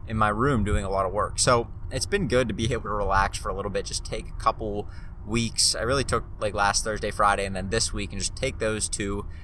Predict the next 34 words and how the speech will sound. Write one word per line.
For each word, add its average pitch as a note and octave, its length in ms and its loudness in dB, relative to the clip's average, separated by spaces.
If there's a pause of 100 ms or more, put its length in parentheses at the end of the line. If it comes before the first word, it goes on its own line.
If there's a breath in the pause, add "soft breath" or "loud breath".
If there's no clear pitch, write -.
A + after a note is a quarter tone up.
(100)
see G3+ 160 2
my E3+ 120 4
family G#2 420 -2
and F#2+ 100 -2
spend G#2+ 220 -2
some F#2+ 120 -2
time F#2+ 260 2
with F#2 140 -4
them F#2 340 -2
and G2+ 180 -4
my F#2+ 100 0
girlfriend F#2 440 -2
who F#2+ 280 -4
has F#2+ 180 -8
been F2 200 -4
home, F#2+ 440 -2 (280 loud breath)
to G#2+ 80 -8
be A#2+ 80 -4
able B2 140 -2
to G#2+ 360 4
just - 240 -4 (280)
catch - 220 -2
up B2 120 0
with - 100 -4
them - 140 -8
and E2+ 100 -6
see G#2 120 -2
what's G2 120 -8
been G2+ 140 -6
going G2 260 0
on G2+ 220 2
and F#2+ 140 -2
spend G2+ 240 -2
some G#2 200 -4